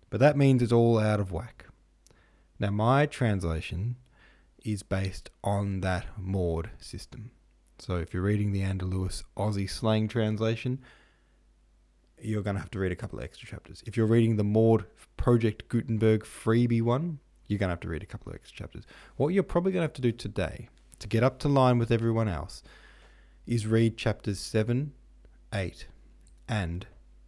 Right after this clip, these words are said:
nine. And we should end at the part where someone starts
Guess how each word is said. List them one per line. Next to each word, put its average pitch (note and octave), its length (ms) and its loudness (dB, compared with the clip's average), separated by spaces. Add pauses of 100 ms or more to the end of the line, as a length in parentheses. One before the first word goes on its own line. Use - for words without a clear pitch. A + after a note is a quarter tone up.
(140)
nine. F2 380 -6 (680)
And G#2 140 -2
we G#2 80 -2
should - 260 -6
end E3+ 280 2
at G3+ 80 -2
the G#3 100 -2
part F#2 540 -2 (100)
where G2 100 -6
someone B2 600 0
starts - 720 0